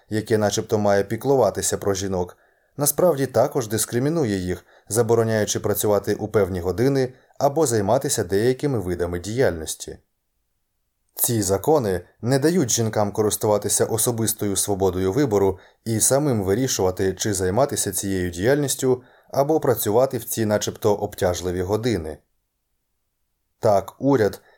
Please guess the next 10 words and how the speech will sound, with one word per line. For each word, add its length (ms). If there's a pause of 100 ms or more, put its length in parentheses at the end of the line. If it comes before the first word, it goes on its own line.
не 140
дає 300
жінкам 440
вільно 440
конкурувати 680
із 200
чоловіками 760 (180)
у 80
цих 340
галузях. 760